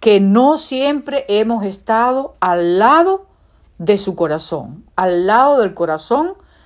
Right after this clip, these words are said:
del Padre, del Hijo. La mayor obra nuestra en la transformación total de nuestro carácter es la contemplación de, de Dios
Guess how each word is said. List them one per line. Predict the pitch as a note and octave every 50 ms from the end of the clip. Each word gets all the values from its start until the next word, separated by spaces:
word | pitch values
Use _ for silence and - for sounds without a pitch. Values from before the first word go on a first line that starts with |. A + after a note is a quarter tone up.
| _ _ -
del | D#3+ D3+ F3 E3 D#3 D#3
Padre, | - _ - F#3 E3+ D#3 C3 - - - - _
del | E3 E3 E3 D#3+ E3 F3
Hijo. | F#3+ F#3 C#3 - C3 - - - _ _ _ _ _ _ _ _ _ _ _ _ _ _ _ _ _ _ _ _ _ _ _ _ _ _ _ _ _ _ _ _ _ _ _ - _
La | - G#3 A3+ A3
mayor | A3 G#3 G#3 A#3+ C#4 D4+ D4 D4+
obra | D4+ D#4 D4+ C#4 C4 A#3+
nuestra | A#3 B3 C#4 D4 D4 - - - F3 E3 D3+ G3+ G#3 _ _ _ _ _ _ _ _ -
en | F#3+ G3 A3 A3+ A3
la | G3+ G3 F#3+
transformación | F#3+ F3+ F#3 G3 - F#3+ F#3 F#3 F3+ F3+ F3 - B3+ C4+ D4+ -
total | - G#3+ G3+ B3 C4 C#4 D4+
de | C4 A#3
nuestro | G#3+ G3 G3+ G3 F3+ F3 D#3+
carácter | - E3+ F#3 G#3+ A#3 A#3 - A3+ - - F3 F#3 G3 _ _ _ _ _ _ _ _ _ _ _ _ _ _ _ _
es | G3 G#3+ A3+ C4+ D4 - - - -
la | G3+ G3+ G3 F#3 F#3 F3
contemplación | E3+ E3 F3 E3+ E3+ E3 E3 D#3+ D#3+ D#3+ D#3+ - - A#3 B3 B3+ C#4+ D4+ E4 F4 F4 - _ _ _ _ _ _ _ _ _ _ _ _ _ _ _ _ _ _ _
de, | - F3 D#3 F#3 F3+ E3+ F#3+
de | E3+ F#3 F3+ F3
Dios | F#3+ G#3 A3+ B3 C#4+ E4 F4+ E4+ - -